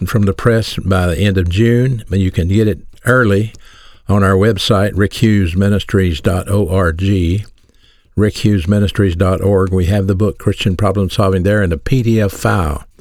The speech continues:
and you can print it out if you want to get an advanced copy of it before the printed copy. I think you'll find it a great resource. There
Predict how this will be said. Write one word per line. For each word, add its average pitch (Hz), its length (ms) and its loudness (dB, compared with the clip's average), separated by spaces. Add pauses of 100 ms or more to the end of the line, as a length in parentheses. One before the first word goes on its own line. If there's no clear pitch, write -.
(680)
and 92 160 0
you 90 100 -2
can 85 260 0
print 107 300 2
it 104 100 2
out 98 280 0
if 98 180 -4
you 95 140 2
want 98 100 0
to 92 80 0
get 90 180 0
an 90 60 2
advanced 90 460 -2
copy 104 320 0
of 87 100 0
it 87 140 -2
before 90 320 -2
the 82 80 -2
printed 107 360 -2
copy. 80 440 -4 (880)
I 95 40 0
think 104 220 0
you'll 98 140 2
find 98 260 0
it 92 100 0
a 92 40 -4
great 98 320 0
resource. 98 640 0
There 95 420 0